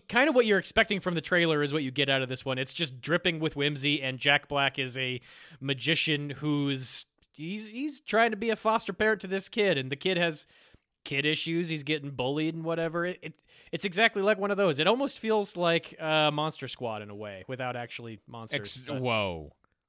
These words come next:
Speaker 2: Whoa.
Speaker 1: I'm not saying it's as good as Monster Squad.
Speaker 2: Thank you.
Speaker 1: You just get similar vibes out of it.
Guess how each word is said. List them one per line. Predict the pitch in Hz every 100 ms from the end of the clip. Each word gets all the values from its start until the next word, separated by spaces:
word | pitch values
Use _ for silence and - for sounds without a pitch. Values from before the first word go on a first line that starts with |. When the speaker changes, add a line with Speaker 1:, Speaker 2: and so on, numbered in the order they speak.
| _ _ _ -
Speaker 2:
Whoa. | 76 73 67 - - -
Speaker 1:
I'm | 170
not | 220
saying | - 208 185
it's | 165
as | 131 131 113
good | - 170 110
as | 92
Monster | 101 92 101
Squad. | - 139
Speaker 2:
Thank | 107
you. | 92 85 117 _
Speaker 1:
You | 160
just | 151
get | 180
similar | - 185 170 143
vibes | 123 120 117 110 98
out | 87
of | -
it. | -